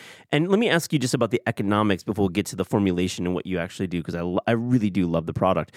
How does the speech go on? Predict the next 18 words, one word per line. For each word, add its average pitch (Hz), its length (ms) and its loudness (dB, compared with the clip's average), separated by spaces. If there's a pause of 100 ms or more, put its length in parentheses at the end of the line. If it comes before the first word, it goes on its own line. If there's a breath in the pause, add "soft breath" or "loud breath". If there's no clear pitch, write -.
(360 loud breath)
Um, 92 380 2 (340)
how - 200 0
does 240 160 2
it 156 100 4
work 110 480 2
with, 107 220 0
with, 107 260 0
you 117 140 0
know, 90 80 0
shipping - 440 -2
costs 104 320 0
being 101 300 -2
so 220 300 2
intense? 143 420 2
And 107 80 0
we've 107 140 0
had 104 280 0 (200 loud breath)
the 117 100 -4